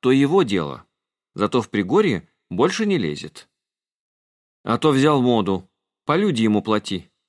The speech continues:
ему плати, Гронским плати, в городскую казну плати, эдак вовсе без штанов останешься.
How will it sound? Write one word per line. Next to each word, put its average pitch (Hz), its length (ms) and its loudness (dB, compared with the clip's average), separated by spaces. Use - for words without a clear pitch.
ему 170 240 2
плати, 135 560 -2
Гронским 147 520 0
плати, 110 520 -2
в 117 80 -4
городскую 156 580 2
казну 143 380 2
плати, 131 720 -2
эдак 120 320 0
вовсе 170 400 0
без 117 200 0
штанов 170 560 -4
останешься. - 800 -12